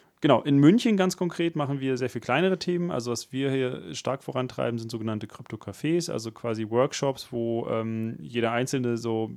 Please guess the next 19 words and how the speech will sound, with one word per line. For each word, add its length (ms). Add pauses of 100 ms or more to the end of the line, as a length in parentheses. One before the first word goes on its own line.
(140)
das 460
lernen 260
kann, 160
was 160
wir 80
heute 180
im 60
ersten 280
Teil 120
der 80
Sendung 220
besprechen 420
werden, 220
nämlich 320
wie 80
kann 180
ich 140
eigentlich 260
selbst, 380